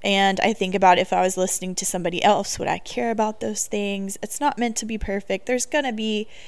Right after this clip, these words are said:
um, things that we have to overcome, and yeah, so I feel like this has been good for my perfectionist tendencies. Um,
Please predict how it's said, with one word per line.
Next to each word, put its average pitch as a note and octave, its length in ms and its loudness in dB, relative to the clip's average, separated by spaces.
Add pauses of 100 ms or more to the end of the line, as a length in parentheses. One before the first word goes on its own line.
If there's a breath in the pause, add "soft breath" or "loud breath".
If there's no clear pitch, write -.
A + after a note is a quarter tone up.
(280 loud breath)
um, F#3+ 440 2
things G#3+ 440 0 (540)
that G#3 500 10
we G3+ 220 2
have F#3 260 4
to F3 160 4
overcome, F#3+ 800 2
and F3+ 720 0 (460)
yeah, A#3 520 0
so - 220 0
I B3 60 4
feel D4 120 4
like D4 140 4
this D#4 160 -2
has G4 100 -6
been G4 160 -2
good F4 160 0
for - 140 -6
my B3 160 0
perfectionist F#3+ 720 -4
tendencies. C4+ 840 -2 (760 loud breath)
Um, F#3+ 760 2